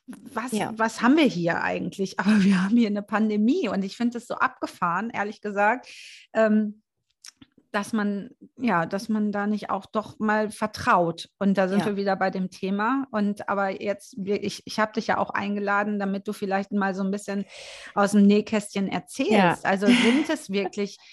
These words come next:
Speaker 2: <laughs> Ja.
Speaker 1: sind da überhaupt Menschen bei euch auf der Station?
Speaker 2: <laughs> Ja, es sind Menschen bei uns auf der Station und, ähm,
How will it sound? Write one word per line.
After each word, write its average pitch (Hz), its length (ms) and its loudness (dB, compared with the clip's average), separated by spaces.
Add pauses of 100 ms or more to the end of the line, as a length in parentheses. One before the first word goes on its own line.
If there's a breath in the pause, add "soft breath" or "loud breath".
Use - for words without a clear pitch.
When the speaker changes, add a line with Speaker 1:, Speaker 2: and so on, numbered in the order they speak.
(100 loud breath)
Speaker 2:
<laughs> - 20 -20
Ja. 254 80 -6
Speaker 1:
sind 226 200 6
da 180 120 4
überhaupt 156 440 -2
Menschen 156 340 -8
bei 165 120 -2
euch - 200 -6
auf - 140 -4
der 160 100 -4
Station? 160 880 -6
Speaker 2:
<laughs> - 20 -12 (560 loud breath)
Ja, - 280 0 (120)
es 175 280 -6
sind 196 260 0
Menschen 196 300 -2
bei 165 100 -4
uns 165 100 -8
auf 175 140 -6
der 165 160 -8
Station 185 500 -2
und, 180 420 -6
ähm, 170 460 -2